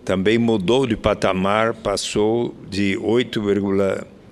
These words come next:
um bilhões para vinte e três vírgula seis bilhões de reais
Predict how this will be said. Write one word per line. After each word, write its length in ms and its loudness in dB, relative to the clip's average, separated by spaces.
um 320 0
bilhões 720 0
para 500 0
vinte 340 -2
e 60 -10
três 300 2
vírgula 380 0
seis 340 -2
bilhões 560 0
de 140 2
reais 640 2